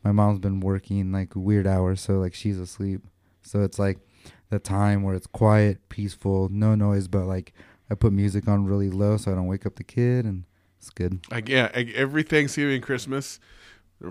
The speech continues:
Speaker 2: between two and four, my dad is taking a nap.
Speaker 1: Mm.
Speaker 2: Usually to, like, one of his favorite movies, like, uh, Ben-Hur or, uh, Spartacus. <laughs> Or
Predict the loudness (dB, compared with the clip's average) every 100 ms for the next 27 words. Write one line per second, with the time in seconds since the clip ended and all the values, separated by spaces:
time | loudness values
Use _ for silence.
0 | -16 _ -12 -4 -2 -2 -2 0 2 2
1 | 0 -2 -2 0 0 -2 -6 -6 -4 -2
2 | -2 -2 -6 -8 -10 -10 -14 -16 -20 _
3 | _ -18 -8 -4 -4 -6 -2 -2 2 2
4 | 0 0 -4 -2 -2 -2 -2 -2 -2 -4
5 | -6 -8 -6 -6 -6 -6 -6 -6 -6 -6
6 | -6 -8 -8 -8 -10 -4 -4 -4 -4 -2
7 | 0 -2 -6 _ _ -20 -20 -20 _ -8
8 | -2 0 0 0 -2 -2 -4 -6 -8 -4
9 | 2 2 2 -4 -6 -6 -6 -2 -4 -4
10 | -14 -20 -20 -14 -8 -6 -2 6 6